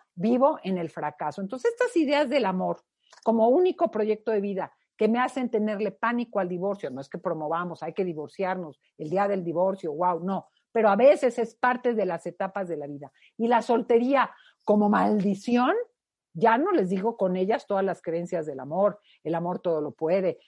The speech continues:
el amor es entrega total, el amor es incondicional, el amor debe de durar toda la vida. Primera limitante para conquistar la adultez. Segunda,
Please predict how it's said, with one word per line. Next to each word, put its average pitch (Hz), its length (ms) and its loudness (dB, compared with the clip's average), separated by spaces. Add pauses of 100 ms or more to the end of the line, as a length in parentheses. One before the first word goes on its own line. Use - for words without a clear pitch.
el 165 120 0
amor 175 240 -2
es 156 100 -8
entrega 160 380 -4
total, 175 480 -2 (160)
el 208 120 2
amor 208 240 2
es 208 200 -6
incondicional, 180 1040 -6 (180)
el 180 120 -4
amor 190 300 0
debe 196 220 -2
de 180 120 -2
durar 170 480 -4
toda 165 160 -4
la 151 140 -6
vida. 143 280 -10 (380)
Primera 247 540 2
limitante 254 880 0 (200)
para 180 280 -2
conquistar 175 500 -6
la 165 100 -4
adultez. 143 480 -12
Segunda, 269 720 2